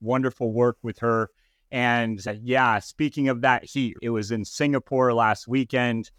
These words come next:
I think it was ninety-eight degrees, and the humidity was, was pretty close to that as well, I think. Quite the day, quite the conditions.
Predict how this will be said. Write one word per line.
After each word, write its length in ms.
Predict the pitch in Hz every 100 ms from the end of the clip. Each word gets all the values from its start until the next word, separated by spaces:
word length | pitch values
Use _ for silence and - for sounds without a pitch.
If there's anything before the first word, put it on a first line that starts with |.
| _ _ _
I 160 | - 107
think 200 | - 190
it 40 |
was 140 | 170 104
ninety-eight 580 | 117 127 143 135 131 -
degrees, 760 | 95 107 117 107 76 - - -
and 160 | - 120
the 60 | 110
humidity 560 | 143 151 147 127 117
was, 460 | 107 107 95 - - _
was 220 | - -
pretty 240 | - 139
close 340 | - 151 139 -
to 200 | - 135
that 260 | 123 120
as 160 | 110 110
well, 260 | 123 113 127
I 140 | 104
think. 260 | 120 107 -
Quite 300 | 151 160 -
the 80 |
day, 260 | 117 131 123
quite 320 | - 143 139
the 60 | 110
conditions. 840 | 123 117 127 120 131 120 113 -